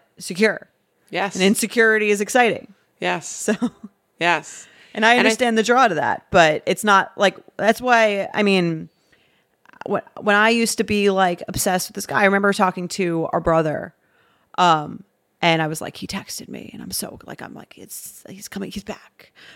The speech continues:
Speaker 1: blah, blah, blah."
Speaker 2: <laughs>
Speaker 1: And he's, like, not, he wasn't, like, feeding into any of that shit. And he was like,
Speaker 2: Right.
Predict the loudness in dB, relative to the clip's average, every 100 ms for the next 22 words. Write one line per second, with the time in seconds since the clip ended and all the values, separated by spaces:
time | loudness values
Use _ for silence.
0 | -8 -4 -4 -4 -6 -6 2 4 4 0
1 | -4 _ -4 0 2 2 2 2 2 0
2 | -2 2 4 4 2 0 -2 -2 -2 -2
3 | -2 -2 -2 -6 -2 0 -2 -6